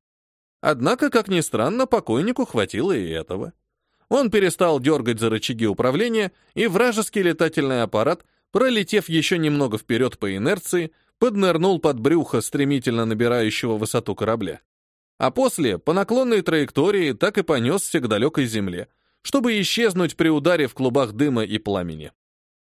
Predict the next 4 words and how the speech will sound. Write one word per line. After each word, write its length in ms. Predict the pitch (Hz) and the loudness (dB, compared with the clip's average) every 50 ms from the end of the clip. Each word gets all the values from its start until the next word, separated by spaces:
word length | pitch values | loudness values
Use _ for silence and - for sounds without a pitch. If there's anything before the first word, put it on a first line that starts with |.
| _ _ _ _ _ _ _ _ - | _ _ _ _ _ _ _ _ -10
«Вот 340 | 123 127 214 294 247 165 | -4 0 2 2 2 2
же 200 | 131 143 220 247 | 0 0 2 2
бесовская 840 | 196 185 208 262 208 - 254 233 170 - - - 262 247 165 160 185 165 | 2 2 2 0 2 2 0 0 0 -2 -2 0 2 2 2 2 0 -2
сила! 480 | - - 180 180 135 113 98 82 - | -2 -2 -2 0 0 0 -2 -6 -8